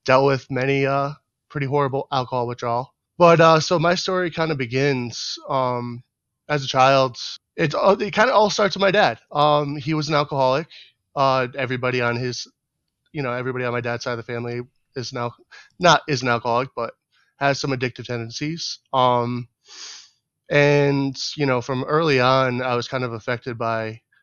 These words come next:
the dangers of alcohol. When I was four years old, my dad, at thirty, he was thirty at the time, he had already gotten, uh, cirrhosis of the liver. Portal hypertension is a complication of cirrhosis, and it ended up,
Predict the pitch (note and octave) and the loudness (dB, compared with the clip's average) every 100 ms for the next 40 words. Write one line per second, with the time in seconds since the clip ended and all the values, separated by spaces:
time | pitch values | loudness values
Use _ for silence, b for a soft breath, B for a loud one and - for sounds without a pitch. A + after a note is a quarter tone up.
0 | _ - B2 B2+ B2 A#2 A#2 A2+ A#2 A#2 | _ -10 -2 0 0 -2 0 0 0 0
1 | A#2 A2+ - - C#3+ B2+ A#2+ - C#3 B2+ | -2 -4 -8 -8 0 0 0 -2 0 0
2 | A#2 B2+ B2 A#2 A#2 A2+ A#2+ A#2+ A#2 - | 0 0 -2 -4 -6 -4 -2 0 -2 -8
3 | b b b b b b b _ _ - | b b b b b b b _ _ 0
4 | C3+ C#3+ - E3+ D3+ - D#3 D#3+ D3+ B2+ | 2 2 4 4 4 0 -6 -2 -2 0
5 | D#3+ E3 B2 A2+ - A#2+ A#2 A2+ B2+ D3+ | 0 2 0 -2 -4 -2 -2 -4 -10 -8
6 | D3+ C#3 B2+ B2+ A#2+ A#2 A#2+ A#2+ C#3 A#2 | -4 -2 0 2 0 -2 -2 -2 -2 -6
7 | A#2 A2 - D3 D#3 - - - C3 C3 | -6 -6 -2 2 2 -2 -14 -12 -8 -4
8 | C3 A#2 A#2+ _ _ _ - D#3+ C#3+ C#3+ | -2 -2 -8 _ _ _ -2 0 2 0
9 | C3 C#3+ C#3+ C3 C3 A#2+ A#2+ B2 _ _ | 0 -4 -4 -2 -4 -4 -6 -10 _ _
10 | _ _ - B2 A#2+ A#2 A#2 B2 A#2+ B2 | _ _ -8 -4 -4 -4 -4 -2 -2 -2
11 | B2+ A#2+ C3 A#2 - B2 A#2+ A#2+ D3 D#3 | -2 -2 -2 -6 -4 -4 -4 -4 -6 -6
12 | - - _ C#3 B2+ B2 B2 C3 - C3 | -10 -14 _ -2 0 0 0 -2 -2 -2
13 | B2 A#2+ B2 A#2+ A#2 | -2 -2 -2 -2 -4